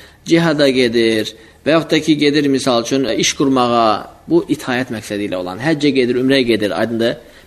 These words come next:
Bəs, e, səfr-ül məsiyə nədir? Asilik məqsədi ilə, konkret insan buradan zinaya gedir, aydındır, pis məqsədlə.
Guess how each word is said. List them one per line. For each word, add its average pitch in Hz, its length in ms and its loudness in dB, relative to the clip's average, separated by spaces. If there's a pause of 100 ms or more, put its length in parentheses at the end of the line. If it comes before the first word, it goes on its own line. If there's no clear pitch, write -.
Bəs, - 200 0
e, - 160 -10 (640)
səfr-ül 180 320 2
məsiyə 156 420 0
nədir? 139 360 0 (300)
Asilik 131 420 -2
məqsədi 117 320 0
ilə, 135 160 2 (420)
konkret 180 400 2
insan 165 340 0
buradan 170 220 2
zinaya 151 320 2
gedir, 104 320 -2 (720)
aydındır, 127 560 0 (840)
pis 165 260 -2
məqsədlə. 107 480 -4